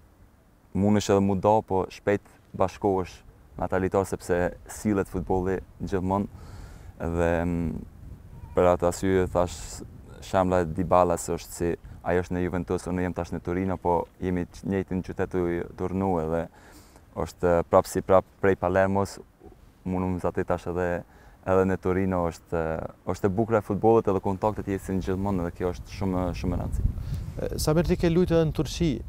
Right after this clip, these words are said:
Speaker 2: në, në një periudhë. Si ka qenë pjesa e, e jetës tonë në atje? Se e di që ke pas,
Speaker 1: Jo.
Speaker 2: nëse po them, u kon, nëse më me thon, "Ma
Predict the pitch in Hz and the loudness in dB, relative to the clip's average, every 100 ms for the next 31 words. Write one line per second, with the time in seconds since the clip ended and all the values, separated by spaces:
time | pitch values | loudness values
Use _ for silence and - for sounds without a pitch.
0 | 107 104 107 - 117 120 - 107 90 69 | -8 -6 -4 -4 -4 -4 -2 -2 -2 -4
1 | - - - - - - 170 165 170 156 | -10 -16 -14 -12 -4 0 2 4 4 2
2 | 143 120 - - - - - 160 147 - | -2 -6 -12 -14 -14 -14 -2 4 4 4
3 | 135 127 92 104 120 113 135 143 135 - | 2 4 2 2 2 2 4 2 0 2
4 | 143 127 123 113 117 98 87 - - - | 2 2 2 0 0 -2 -4 -10 -10 -10
5 | - - - - - - - - 127 127 | -10 -10 -10 -10 -10 -12 -10 -2 0 0
6 | 160 160 - 139 - 160 156 - - - | -2 -2 0 2 8 8 6 0 -12 -14
7 | - 120 117 107 151 147 160 135 104 127 | 2 8 10 12 10 10 8 8 0 2
8 | - 160 156 - - 110 127 - 143 151 | 6 6 6 -2 -12 -4 -2 2 2 4
9 | 151 135 156 151 - - - - - 101 | 4 4 4 2 -4 -16 -20 -20 -10 -4
10 | 117 147 | 4 8